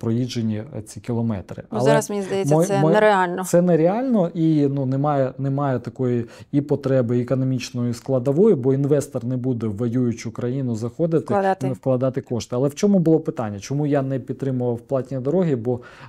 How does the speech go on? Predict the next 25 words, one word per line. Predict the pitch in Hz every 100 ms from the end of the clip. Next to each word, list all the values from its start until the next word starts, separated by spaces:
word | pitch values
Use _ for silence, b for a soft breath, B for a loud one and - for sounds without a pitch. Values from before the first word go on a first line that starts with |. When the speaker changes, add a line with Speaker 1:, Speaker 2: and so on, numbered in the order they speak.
| -
Speaker 1:
е, | 120 120 117 117
минулі, | 120 135 147 135 123 120 113 143 156
е, | 123 120 117 117 113 113 B B B -
керівники | 131 127 135 127 131 123
там | 110 104 -
Автодора | 135 139 147 127 131 120 110
чи, | - 110
е, | 107 107 120 131 117 110 107 107 - -
в-, | 135 - 143
Агентства | 123 123 - 117
відновлення, | 117 127 165 190 131 123
у |
них | 160
бу-, | 135 139
бу-, | 139 139
був | 139 139 151
підхід | - 135 - - 143 143
такий, | 135 113 107
що, | 101 120 120 117 B B -
е, | 120
беруть | 123 143 135 135 -
дорогу, | 117 135 127 110 113
яка | 107 123
вже | 110 98 117
є, | 107 165